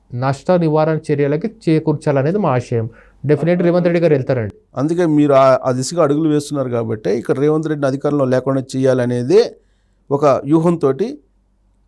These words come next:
Speaker 2: కేసీఆర్ అలాగే జగన్మోహన్ రెడ్డి ఇద్దరు భేటీల సారాంశం అనేది ఇంకొక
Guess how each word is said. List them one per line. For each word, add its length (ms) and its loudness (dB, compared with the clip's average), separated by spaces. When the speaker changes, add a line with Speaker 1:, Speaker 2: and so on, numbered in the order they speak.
Speaker 2:
కేసీఆర్ 380 2
అలాగే 280 4
జగన్మోహన్ 440 0
రెడ్డి 140 -2
ఇద్దరు 180 -6
భేటీల 400 0
సారాంశం 540 -2
అనేది 260 -4
ఇంకొక 500 -2